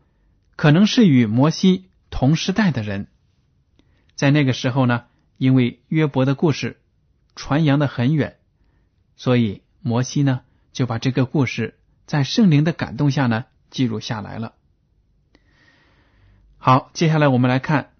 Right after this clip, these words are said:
第四到第五节。他的儿子按着日子，各在自己家里设摆宴席，就打发人去请了他们的三个姐妹来，与他们一同吃喝。宴席的日子过了，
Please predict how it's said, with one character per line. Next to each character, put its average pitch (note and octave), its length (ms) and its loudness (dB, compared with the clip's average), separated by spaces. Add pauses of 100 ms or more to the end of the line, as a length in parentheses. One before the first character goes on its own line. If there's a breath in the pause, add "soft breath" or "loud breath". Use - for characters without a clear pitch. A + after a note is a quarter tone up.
(220)
第 C#3+ 160 0
四 F3 240 -2
到 C3 180 -2
第 E3 160 -4
五 A#2 180 -6
节。 - 280 -12 (1200)
他 F3 140 -2
的 E3 100 2
儿 D3 300 0
子 F3+ 140 -2
按 D3+ 220 0
着 C#3 80 -2
日 E3+ 240 0
子， - 280 -8 (380)
各 D3 160 0
在 C3 160 0
自 C#3+ 160 -4
己 B2 100 -12
家 C#3 220 -4
里 A#2 240 -6 (180)
设 G3 320 -2
摆 G#2 200 -6
宴 C3 260 -2
席， - 320 -12 (520)
就 C#3+ 200 2
打 A2 200 -4
发 C#3+ 140 0
人 B2 340 0
去 - 200 -2
请 A#2 200 -4
了 G#2+ 120 -6
他 - 180 -4
们 C3+ 100 2
的 A#2+ 120 -2
三 E3+ 240 -4
个 D#3+ 100 0
姐 G#2+ 220 -6
妹 C#3+ 180 0
来， A2 280 -6 (180)
与 A#2+ 120 -6
他 A#2+ 200 -6
们 B2 160 0
一 E3 80 -4
同 A2+ 200 -6
吃 C3 180 -4
喝。 C#3+ 300 -6 (1200)
宴 F#3+ 260 4
席 E3 160 0
的 E3+ 140 2
日 F#3+ 180 0
子 D#3 120 -4
过 F#3 240 2
了， A2 200 -4